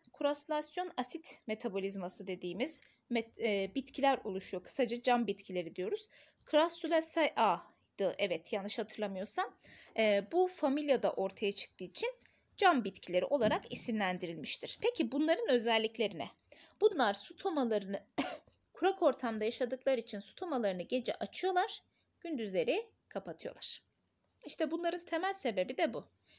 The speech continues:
Peki su tomalarını gece açarak ne yapıyor? Gece açtıkları zaman karbondioksit alıyorlar ve organik asite dönüştürüyorlar.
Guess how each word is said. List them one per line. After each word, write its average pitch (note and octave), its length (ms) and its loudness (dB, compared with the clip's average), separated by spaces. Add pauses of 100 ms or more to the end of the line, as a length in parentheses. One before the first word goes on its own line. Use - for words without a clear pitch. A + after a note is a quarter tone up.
(120)
Peki A#4+ 220 0
su - 80 -12
tomalarını D4+ 440 2
gece C#4 280 0
açarak G#3+ 400 0
ne D#4+ 60 2
yapıyor? A3 380 -2 (440)
Gece D#4+ 240 2
açtıkları D#4 540 4
zaman G3+ 360 -2
karbondioksit A#3+ 880 0 (200)
alıyorlar F4+ 420 2 (380)
ve F#4 240 4 (200)
organik C4+ 400 2
asite G#3 280 -2
dönüştürüyorlar. - 760 -6